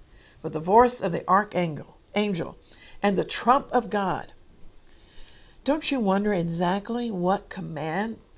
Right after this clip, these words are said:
his shout will actually be? Well, we can only speculate, but I think either we'll hear our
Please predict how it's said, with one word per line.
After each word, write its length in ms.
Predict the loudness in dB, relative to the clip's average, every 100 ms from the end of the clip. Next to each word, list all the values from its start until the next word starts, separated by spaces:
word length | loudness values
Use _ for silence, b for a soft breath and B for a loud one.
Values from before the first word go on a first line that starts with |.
| -20
his 400 | -18 -8 -6 -6
shout 520 | -10 -4 0 0 0 -6
will 120 | -4
actually 420 | -4 -4 -6 -6
be? 400 | 0 0 0 -6 -20 -20 -20 -20 -20 -20 -20 -20 -20 -20 _ -20 b b b b
Well, 140 | 2
we 80 | 4
can 120 | 4
only 220 | 2 0
speculate, 640 | 0 4 4 4 0 0 2
but 100 | 2
I 140 | 2
think 640 | 0 -4 -2 -2 -4 -14 -20 b b b 2
either 340 | 4 6 4
we'll 220 | 2 0
hear 340 | 0 0 0 2
our 340 | 2 2 0